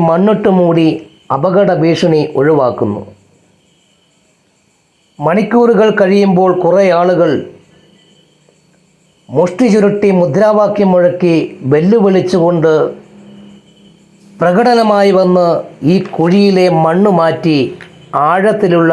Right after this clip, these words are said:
ഗർത്തം പഴയപടി രൂപപ്പെടുത്തുന്നു. തങ്ങൾ എന്തോ വലിയ കാര്യം ചെയ്തു എന്ന മട്ടിൽ ഞെളിഞ്ഞു നിൽക്കുന്നു. സാധാരണ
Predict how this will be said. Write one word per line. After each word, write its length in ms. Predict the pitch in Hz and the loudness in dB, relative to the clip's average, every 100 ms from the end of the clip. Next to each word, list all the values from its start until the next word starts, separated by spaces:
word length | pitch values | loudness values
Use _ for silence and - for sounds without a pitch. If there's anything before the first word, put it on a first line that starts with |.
| 151 | 0
ഗർത്തം 340 | 151 156 214 185 131 - - - | -2 -2 0 0 -2 -8 -8 -2
പഴയപടി 540 | 147 180 185 160 156 147 | 0 0 0 0 0 0
രൂപപ്പെടുത്തുന്നു. 680 | 147 156 127 117 104 98 95 - - - - - - - - - - - - 50 50 50 50 50 50 50 - - - - - - - | 0 0 -2 -4 -6 -10 -12 -18 -20 -20 -20 -20 -20 -20 -20 -20 -20 -20 -20 -20 -20 -18 -16 -14 -16 -16 -18 -18 -18 -18 -20 -20 -6
തങ്ങൾ 200 | 170 202 202 | -2 2 2
എന്തോ 180 | 202 226 202 | 2 2 2
വലിയ 260 | 202 220 226 196 | 0 2 0 0
കാര്യം 340 | 185 208 226 165 | 0 0 0 2
ചെയ്തു 240 | 202 185 190 | 2 2 2
എന്ന 120 | 185 175 | 0 0
മട്ടിൽ 320 | 170 - 160 135 - - _ _ _ _ _ _ _ _ _ 143 | -2 -2 -2 -2 -8 -20 _ _ _ _ _ _ _ _ _ -4
ഞെളിഞ്ഞു 360 | 165 180 214 220 | 0 2 2 2
നിൽക്കുന്നു. 420 | 165 135 113 101 - - _ _ _ _ _ _ _ _ _ _ _ _ - | 0 -2 -4 -8 -10 -20 _ _ _ _ _ _ _ _ _ _ _ _ -14
സാധാരണ 580 | - 147 185 214 202 | -6 -2 0 0 0